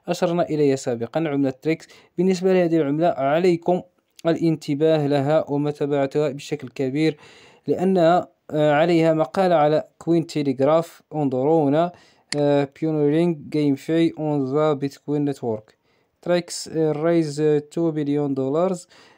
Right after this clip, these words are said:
ahead of its listing. يعني العملة عليها مقالة في الكوين ماركت كاب. هذا يعني العملة أظن أن لها مستقبل كبير جدًا، خصوصًا من أولى العملات التي توجد على شبكة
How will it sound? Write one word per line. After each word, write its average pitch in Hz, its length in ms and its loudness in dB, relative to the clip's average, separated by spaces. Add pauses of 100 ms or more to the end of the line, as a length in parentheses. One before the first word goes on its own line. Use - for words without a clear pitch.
(180)
ahead 151 480 0 (160)
of 151 60 -4 (160)
its - 240 -10
listing. 135 460 -8 (380)
يعني 123 380 0 (400)
العملة 127 600 0 (160)
عليها 131 680 -4
مقالة 139 480 -2
في 139 100 -8
الكوين 135 300 -8
ماركت 117 400 -10
كاب. 160 280 0 (320)
هذا 139 600 0
يعني 127 400 -4 (200)
العملة 131 560 -4
أظن 135 360 -4
أن 131 200 -2
لها 123 400 -4 (640)
مستقبل 139 640 -4
كبير 135 440 -4
جدًا، 127 500 -4 (240)
خصوصًا - 300 -8
من 143 300 0
أولى 151 360 -2
العملات 131 640 -4
التي 131 260 -6
توجد 131 340 -8
على 120 160 -4
شبكة 120 420 -12